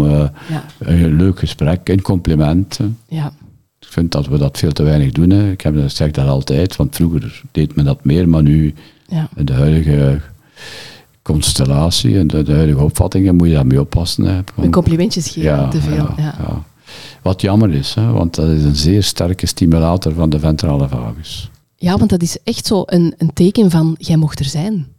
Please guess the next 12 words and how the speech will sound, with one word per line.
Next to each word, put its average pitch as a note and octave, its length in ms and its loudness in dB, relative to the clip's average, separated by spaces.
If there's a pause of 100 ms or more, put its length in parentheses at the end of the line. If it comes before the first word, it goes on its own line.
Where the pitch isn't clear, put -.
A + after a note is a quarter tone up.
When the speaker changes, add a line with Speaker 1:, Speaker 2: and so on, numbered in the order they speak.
(640)
Speaker 2:
Een F3+ 100 -6
Speaker 1:
Ja, - 60 -4
Speaker 2:
complimentje E3 600 2
Speaker 1:
ja. - 60 -8
Speaker 2:
krijgen, D3 340 -6
hè. B3 100 -6
Dus B3+ 140 -2
Speaker 1:
Ja. D#3 60 -4
Speaker 2:
dat D#3 120 -2
is D#3 240 -4
het, - 240 -12
een E3+ 160 -6